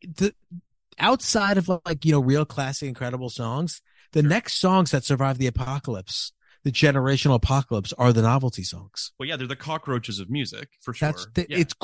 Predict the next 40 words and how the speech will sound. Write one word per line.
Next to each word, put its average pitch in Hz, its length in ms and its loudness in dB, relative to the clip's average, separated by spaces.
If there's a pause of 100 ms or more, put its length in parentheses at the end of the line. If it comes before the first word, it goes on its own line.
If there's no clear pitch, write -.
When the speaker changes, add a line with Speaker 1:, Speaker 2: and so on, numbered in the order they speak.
Speaker 2:
No. 135 60 -8
Speaker 1:
crazy. 175 600 -2 (240)
Speaker 2:
<laughs> 202 80 -8 (180)
Speaker 1:
But 180 100 0
they 190 140 2
really 185 420 -2
sur-, 170 220 -2
they 160 160 2
really 185 240 2
survived 165 420 -2
in 160 60 -2
a 147 40 -2
way 143 140 -6
I 135 60 -6
had 131 220 -6
no 139 180 -2
idea. 165 260 -4
They 147 80 -4
know 147 120 -2
every, 156 300 0 (360)
you 160 100 2
know 180 100 6
what 208 100 2
word, 196 340 0
you 170 100 4
know 185 80 8
what 208 100 2
song 190 340 2 (180)
kids 196 240 -2
know 185 240 0
every 175 260 0
word 175 360 -2
to? 226 240 -4 (300)
Speaker 2:
Mm. 107 260 -12 (640)
Speaker 1:
Party 180 260 4
in 170 80 0
the 165 80 0
U 160 180 0
S 143 160 0
A. 107 160 -6